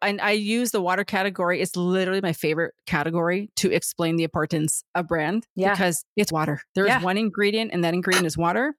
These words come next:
Speaker 1: And if I pour out Liquid Death, Evian, you know, Essentia, and Poland Spring all out into clear glasses of, clear glasses, like, they all look the same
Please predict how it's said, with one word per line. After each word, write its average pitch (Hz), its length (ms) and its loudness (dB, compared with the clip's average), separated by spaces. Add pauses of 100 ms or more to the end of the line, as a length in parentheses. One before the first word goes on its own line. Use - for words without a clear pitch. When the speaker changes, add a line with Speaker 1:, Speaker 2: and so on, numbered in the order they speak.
(140)
Speaker 1:
And 196 160 2
if 190 120 -2
I 185 80 4
pour 233 320 0
out 202 280 -2
Liquid 196 360 -2
Death, 185 240 0 (120)
Evian, 180 720 0 (260)
you 175 140 -2
know, 165 160 2
Essentia, 175 720 0
and 165 140 -4
Poland 180 240 0
Spring 170 260 -2
all 170 180 0
out 175 120 0
into 170 380 -2
clear 175 220 -4
glasses 170 340 0
of, 156 160 0 (180)
clear 196 140 -2
glasses, 185 420 -2
like, 170 140 -2
they 175 80 0
all 170 100 2
look 180 100 -2
the 175 80 -4
same 180 320 -2